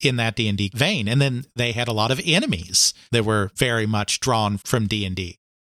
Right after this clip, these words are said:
Sahagin, which are still a big part of Final Fantasy games today, that, <laughs> that's a D and D monster.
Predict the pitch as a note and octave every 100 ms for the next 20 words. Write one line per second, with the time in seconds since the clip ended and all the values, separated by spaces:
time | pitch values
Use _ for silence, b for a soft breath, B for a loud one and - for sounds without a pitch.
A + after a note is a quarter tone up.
0 | _ - - - G#3+ C#4+ B2 F#2+ - D3
1 | C#3 - D#3 C3+ A2+ C3 G#2 B2 A2+ G#2
2 | G2+ B2 A2+ G#2 A2 G#2 A2 A2 G2 -
3 | G#2+ F#2+ F#2 G#2 C#3 - - - E3 E3
4 | - A2+ - D#3 F#3 F3+ G3+ E4+ - C3+
5 | - - -